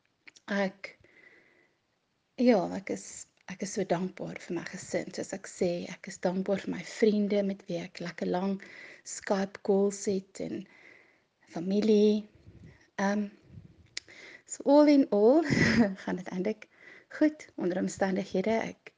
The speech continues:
is nie so besorgd dat ons die virus sal kry nie.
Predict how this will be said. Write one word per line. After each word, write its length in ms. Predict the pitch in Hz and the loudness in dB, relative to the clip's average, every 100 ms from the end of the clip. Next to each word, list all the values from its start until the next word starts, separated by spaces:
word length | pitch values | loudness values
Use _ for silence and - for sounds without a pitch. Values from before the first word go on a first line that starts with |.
| _ - - - _ _ _ _ - | _ -20 -20 -20 _ _ _ _ -10
is 200 | - - | -4 0
nie 560 | 233 233 240 233 - _ | 4 6 6 4 0 _
so 280 | - - 214 | -12 -2 0
besorgd 520 | 208 - - 208 - | 0 -2 -4 -4 -4
dat 160 | 190 160 | -2 0
ons 240 | 190 190 | 0 0
die 100 | 175 | -2
virus 280 | 165 175 180 | -2 -2 -4
sal 100 | - - | -8 -8
kry 360 | - 185 175 165 | 0 2 2 0
nie. 240 | 165 220 | -2 -2